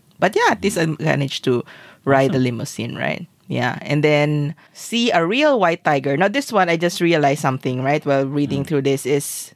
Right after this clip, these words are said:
Speaker 1: the white tiger used to be my favorite animal. I completely forgot about that.
Speaker 2: Mm.
Speaker 1: And then I realized that must be the reason why I have a white tiger at home now. I mean, he's not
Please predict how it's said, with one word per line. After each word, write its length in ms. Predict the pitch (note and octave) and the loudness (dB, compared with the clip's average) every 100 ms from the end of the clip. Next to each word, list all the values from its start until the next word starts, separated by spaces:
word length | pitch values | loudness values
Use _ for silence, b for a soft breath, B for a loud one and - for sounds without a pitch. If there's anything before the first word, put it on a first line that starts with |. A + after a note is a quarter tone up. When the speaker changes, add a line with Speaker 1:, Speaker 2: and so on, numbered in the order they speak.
| - | -2
Speaker 1:
the 160 | E3 | 0
white 360 | E3 E3 G3 G#3+ | 2 2 0 2
tiger 320 | F3 F3 D3+ C#3+ | 0 2 2 2
used 400 | C#3+ E3 F3+ - | 0 -2 -2 -2
to 80 | |
be 100 | D#3 | -2
my 140 | D3 C#3 | 0 -2
favorite 480 | - D3 C#3 C#3 - | -2 -2 0 -2 0
animal. 320 | C#3 E3 D3 | 0 2 2
I 100 | C3+ | 0
completely 380 | F#3 F#3 F#3+ G3 | -4 -4 -4 -4
forgot 260 | G3 C#3+ C#3+ | -2 0 0
about 320 | C3+ A#2 G2+ D3 | 2 0 0 0
that. 240 | C3 A2 B B B B B - | -2 -2 B B B B B -8
Speaker 2:
Mm. 40 | G#3 | -2
Speaker 1:
And 60 | B3 | 0
then 140 | B3+ | 2
I 20 | |
realized 540 | C4 C#4+ G3+ F3 - A#3 | 2 2 2 2 0 0
that 160 | D#4 | 0
must 220 | A#4 G4 B3 | -2 -4 0
be 80 | |
the 80 | G#3 | 2
reason 380 | F#3 F#3 F#3 E3 | 2 2 0 0
why 400 | E3+ F3+ D3+ D#3 | 2 4 4 2
I 160 | E3 F#3 | 0 0
have 320 | G#3 B3+ G3+ | 0 0 2
a 80 | D3 | 0
white 320 | C#3 C#3 - | 2 0 0
tiger 400 | C3+ C3+ C3+ C3+ | -2 0 0 -2
at 160 | B2 - | -2 -6
home 320 | - F3 G#3+ D#3+ | -4 0 0 -2
now. 400 | A2 E2+ F2+ E3+ _ | -4 -6 -8 -12 _
I 80 | - | -2
mean, 400 | D#3+ D3 C3+ G2+ F2+ | 0 0 -2 -6 -6
he's 160 | A2+ | -4
not 160 | C#3+ D3 | 0 0